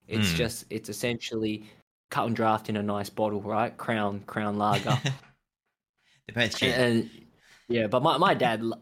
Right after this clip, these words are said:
Speaker 1: my dad loved Crown Lager. He used to buy Crownies, I know, when I was
Speaker 2: Yeah.
Speaker 1: a kid, and, and he loved it.
Speaker 2: I, I was typically a Boag's Draft. I, I turned my nose up to Carlton Draft, but <laughs> thought Boag's Draft was the, uh,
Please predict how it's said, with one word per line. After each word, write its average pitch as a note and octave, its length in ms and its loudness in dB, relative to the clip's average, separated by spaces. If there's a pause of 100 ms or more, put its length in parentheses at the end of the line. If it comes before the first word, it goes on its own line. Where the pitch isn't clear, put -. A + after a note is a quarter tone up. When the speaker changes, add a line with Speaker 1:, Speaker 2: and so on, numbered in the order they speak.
Speaker 1:
my C#3+ 160 -2
dad A#2+ 240 -4
loved A2+ 540 0
Crown G#2 340 -6
Lager. G#2 320 -6
He A2+ 100 -6
used B2 200 -6
to A2+ 80 -2
buy G#2+ 240 0
Crownies, G#2 600 -4
I A2 100 -4
know, G#2+ 200 0
when G#2+ 120 0
I G#2 60 2
was G#2 140 0
Speaker 2:
Yeah. D#2+ 100 -4
Speaker 1:
a D2+ 40 -6
kid, G#2 240 -4
and, G#2+ 320 -2
and G#2+ 180 -10
he A2+ 100 -2
loved A2 280 2
it. G#2+ 120 2 (120)
Speaker 2:
I, G2+ 140 4
I F#2 200 10
was A2+ 180 2
typically E2 480 0
a D2 140 -4 (100)
Boag's F2 380 -2
Draft. D#2 460 -2
I, D#2+ 420 -2 (100)
I E2 140 0
turned E2 280 -4
my D2+ 120 -2
nose D2 260 -4
up - 200 -6
to D2 420 -6
Carlton - 300 -6
Draft, - 460 -6 (200)
but F2 260 4
<laughs> - 540 0
thought G#2 400 0
Boag's G2 300 0
Draft E2+ 340 0
was E2 320 -6 (500)
the, E2 220 -2
uh, E2 300 0